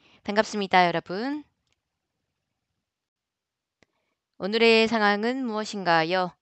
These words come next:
현황 보도 코로나 편입니다. 관련된 표현을 먼저 보시겠습니다. 세 가지 주요 표현입니다.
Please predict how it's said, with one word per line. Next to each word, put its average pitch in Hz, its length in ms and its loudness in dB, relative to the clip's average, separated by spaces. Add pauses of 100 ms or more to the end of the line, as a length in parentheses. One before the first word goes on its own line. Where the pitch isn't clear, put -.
(560)
현황 294 380 -2
보도 220 380 0
코로나 311 500 0
편입니다. 143 920 0 (880)
관련된 180 600 -2
표현을 220 320 -8
먼저 147 340 -4
보시겠습니다. 147 960 -6 (1900)
세 240 140 -2
가지 233 260 2
주요 202 220 -4
표현입니다. 170 800 -2